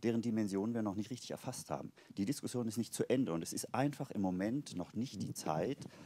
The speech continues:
dass Karlsruhe, ähm, Causa Finita herstellen könnte.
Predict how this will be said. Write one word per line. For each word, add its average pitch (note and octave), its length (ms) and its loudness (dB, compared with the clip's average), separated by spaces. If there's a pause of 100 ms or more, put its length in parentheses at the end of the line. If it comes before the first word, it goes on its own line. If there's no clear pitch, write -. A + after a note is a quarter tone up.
(160)
dass G2 220 2
Karlsruhe, A#2 760 2 (500)
ähm, G#2 400 6 (420)
Causa B2+ 300 4
Finita C#3+ 400 0
herstellen D2+ 560 -4
könnte. D2 460 -4